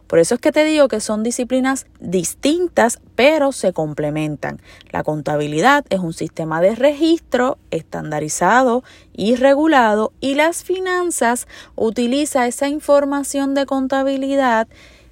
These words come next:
para poder tomar decisiones y administrar los recursos económicos de tu negocio. En adición, las finanzas también utilizan otras cosas, ¿verdad? Otra información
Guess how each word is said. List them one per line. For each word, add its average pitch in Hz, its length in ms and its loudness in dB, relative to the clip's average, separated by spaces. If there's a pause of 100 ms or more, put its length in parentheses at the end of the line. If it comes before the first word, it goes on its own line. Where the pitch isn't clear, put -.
(160)
para 254 400 4
poder 202 800 0
tomar 156 320 -2
decisiones 247 840 -4
y 302 220 -2
administrar 196 800 -4
los 262 180 -2
recursos 196 480 -8
económicos 240 720 -8
de 196 340 -2 (140)
tu 247 300 -4
negocio. 156 720 -4 (500)
En 220 160 -2
adición, 247 440 0
las 370 140 2
finanzas 226 400 -2
también 247 320 0
utilizan 233 720 -2
otras 190 460 2
cosas, 220 440 0
¿verdad? 165 360 0
Otra 175 240 0
información 247 840 -2